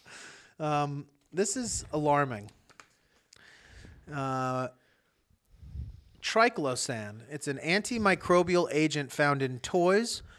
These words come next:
toothpaste, cosmetics, and more than two thousand other consumer products. It has been found to wreak havoc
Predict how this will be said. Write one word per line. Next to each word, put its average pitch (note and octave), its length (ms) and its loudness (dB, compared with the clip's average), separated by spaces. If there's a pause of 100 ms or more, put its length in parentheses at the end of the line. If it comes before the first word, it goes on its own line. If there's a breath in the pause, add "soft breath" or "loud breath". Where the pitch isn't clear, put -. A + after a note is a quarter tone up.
(120 soft breath)
toothpaste, D3 720 0
cosmetics, F3 600 4
and D#3 140 -2
more D#3+ 160 4
than D3 160 0
two A#3+ 180 -2
thousand F#3+ 380 4
other E3+ 240 4
consumer D3+ 480 -4
products. - 560 0 (960 soft breath)
It F3+ 60 0
has E3+ 100 2
been F3+ 160 2
found A#3 320 4
to G#3+ 80 2
wreak G3+ 260 -2
havoc E3+ 600 0